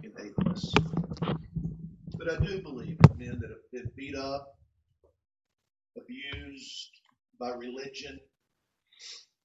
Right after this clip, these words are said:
um, parental rigidity,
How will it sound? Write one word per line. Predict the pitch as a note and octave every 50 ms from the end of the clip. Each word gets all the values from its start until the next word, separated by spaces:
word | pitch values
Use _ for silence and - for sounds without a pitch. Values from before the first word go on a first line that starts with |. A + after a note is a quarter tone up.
| _ - A#2+
um, | A#2+ A2+ A2 A2 A2 G#2+ G#2+ G#2+ G#2 G#2+ A#2 - _ _ _ _ _ _ _ - -
parental | B2+ B2 C3 C#3+ C#3+ C#3 C#3 C#3+ C3+ B2+
rigidity, | C3+ B2+ C3+ C3+ C#3+ C#3+ D3 C#3 C#3 C3+ C3+ C3+ C3+ C3 C3 C3+ B2+ B2 B2 A#2+